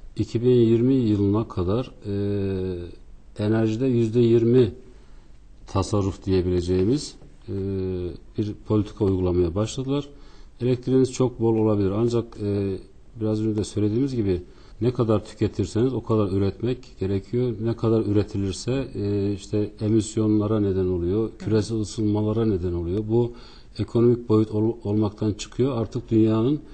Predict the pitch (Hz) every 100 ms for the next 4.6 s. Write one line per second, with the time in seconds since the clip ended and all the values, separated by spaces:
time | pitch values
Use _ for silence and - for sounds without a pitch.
0 | - - - 107 104 123 113 - 135 107
1 | 98 104 95 92 90 90 87 87 92 117
2 | 151 139 110 95 135 - - - - -
3 | - 104 113 117 113 107 - - - -
4 | 110 113 113 107 143 156